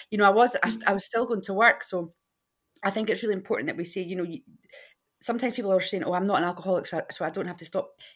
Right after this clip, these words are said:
Speaker 1: If it's impacting your life negatively in any way, it's a really good idea to stop and have a look at, you know, why you're still doing it or why you're unable to stop doing it. So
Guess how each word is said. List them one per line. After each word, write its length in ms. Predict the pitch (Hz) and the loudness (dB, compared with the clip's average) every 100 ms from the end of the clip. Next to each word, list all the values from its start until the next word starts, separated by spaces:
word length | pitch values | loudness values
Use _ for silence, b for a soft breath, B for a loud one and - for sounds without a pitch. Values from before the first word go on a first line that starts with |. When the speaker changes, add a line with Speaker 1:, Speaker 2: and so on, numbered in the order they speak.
| - | 0
Speaker 1:
If 140 | 269 | 2
it's 160 | 294 - | 2 2
impacting 640 | - 269 247 226 - 208 | 2 2 2 0 0 -4
your 120 | 202 190 | -2 0
life 300 | 185 185 180 | 0 0 -2
negatively 560 | 180 180 196 175 165 | -2 -2 -6 -6 -4
in 100 | 156 - | -2 -2
any 240 | 202 190 | 0 -2
way, 180 | 185 185 | -2 -2
it's 140 | - | -4
a 60 | 165 | -6
really 320 | 160 180 214 | -6 -2 -2
good 180 | 226 202 | -2 -2
idea 320 | 170 170 175 160 | -2 -2 -4 -6
to 120 | 151 | -6
stop 280 | - 170 170 | -6 -8 -10
and 100 | 160 | -8
have 100 | 156 | -6
a 40 | |
look 200 | 143 165 | -8 -8
at, 100 | - - _ _ | -12 -12 _ _
you 80 | 156 | -12
know, 80 | 151 | -8
why 180 | 160 151 | -4 -4
you're 180 | 147 139 | -4 -6
still 340 | - - 175 175 | -6 -4 -4 -4
doing 200 | 151 139 | -4 -2
it 80 | - | 0
or 180 | 143 143 B B _ - | 0 -2 B B _ -2
why 140 | 165 | 0
you're 200 | 170 156 - | 0 -2 -2
unable 420 | 151 - 156 - | -4 -4 -8 -10
to 120 | - | -12
stop 320 | - 185 - - | -4 -2 -2 -6
doing 160 | 139 | -8
it. 100 | 135 - | -8 -8
So 260 | 180 170 | -6 -6